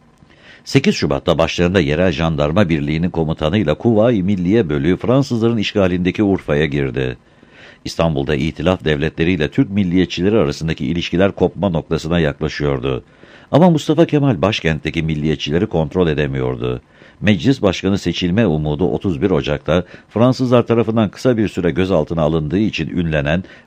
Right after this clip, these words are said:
Reşat Hikmet adlı başka bir adayın seçilmesiyle suya düştü. Az sonra Reşat Hikmet ölünce başkanlık görevi Mustafa Kemal'in çevresinden olmayan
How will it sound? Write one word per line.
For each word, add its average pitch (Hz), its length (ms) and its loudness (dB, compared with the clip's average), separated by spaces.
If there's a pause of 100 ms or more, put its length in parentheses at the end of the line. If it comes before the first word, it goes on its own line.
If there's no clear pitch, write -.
Reşat 131 340 2
Hikmet 120 320 -2
adlı 87 320 2
başka 104 320 -2
bir 92 60 0
adayın 73 280 0
seçilmesiyle 95 720 -2
suya 78 300 -2
düştü. 65 500 -6 (720)
Az 175 160 4
sonra 80 340 0
Reşat 92 300 2
Hikmet 95 340 -2
ölünce 69 520 -2
başkanlık 98 460 -2
görevi 78 280 0
Mustafa 90 380 -4
Kemal'in 98 340 0
çevresinden 92 560 0
olmayan 90 520 0